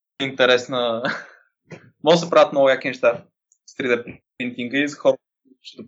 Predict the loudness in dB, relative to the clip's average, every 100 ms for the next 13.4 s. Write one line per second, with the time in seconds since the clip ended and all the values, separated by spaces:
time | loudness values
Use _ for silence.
0 | -8 -6 -2 0 -2 -4 -10 -20 _ -8
1 | -4 2 4 2 -2 -10 _ _ _ _
2 | _ _ _ _ _ _ -4 -4 -8 _
3 | 0 0 -2 -8 -20 2 4 4 0 -6
4 | -8 -8 -12 -16 _ _ -12 -12 -14 0
5 | 2 2 0 2 2 0 -6 -6 0 0
6 | 0 -6 -10 -10 -6 -4 -4 -6 -10 -8
7 | -8 -12 -18 _ _ _ _ _ _ _
8 | _ _ 0 0 0 -2 2 4 4 0
9 | -4 -6 -10 -6 0 0 0 -6 -10 0
10 | 0 0 -4 -4 -4 -2 -2 -6 _ _
11 | -6 -6 -8 -10 0 2 4 2 0 -6
12 | -8 -8 -12 _ _ _ _ _ _ -8
13 | -6 -4 -4